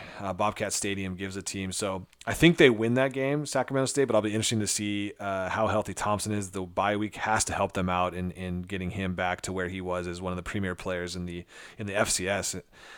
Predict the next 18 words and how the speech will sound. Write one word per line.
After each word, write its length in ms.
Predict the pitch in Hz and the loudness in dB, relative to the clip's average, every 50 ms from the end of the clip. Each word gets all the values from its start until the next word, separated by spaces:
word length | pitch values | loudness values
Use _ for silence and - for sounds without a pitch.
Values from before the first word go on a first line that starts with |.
| - | -16
So 240 | - - - 104 92 | -10 -4 -2 0 0
I 80 | 90 92 | 0 -2
think, 520 | - - 104 98 92 - - - - - - - | -2 -4 -4 -4 -6 -6 -12 -16 -20 -20 -20 -20
uh, 120 | - - 92 | -18 -12 -2
that'll 200 | 101 123 127 131 | 4 6 8 8
be 160 | 127 127 117 | 8 8 6
a 40 | 110 | 6
game 200 | 107 110 107 104 | 4 2 0 0
I'll 140 | 101 98 95 | 0 0 0
watch 260 | 95 98 95 - - | 0 0 -2 -2 -4
just 160 | - 90 - | -4 -4 -6
to 60 | - | -4
see 420 | - - - 98 95 92 92 92 90 | -4 -4 -4 -4 -6 -6 -6 -8 -8
what 200 | 90 92 90 - | -6 -6 -4 -4
Sac 240 | - 104 90 87 - | -4 -4 -4 -4 -6
State 200 | - 101 92 82 | -6 -6 -6 -4
shows 260 | - - 87 80 80 | -6 -6 -6 -8 -8
up. 200 | 80 71 - | -10 -10 -12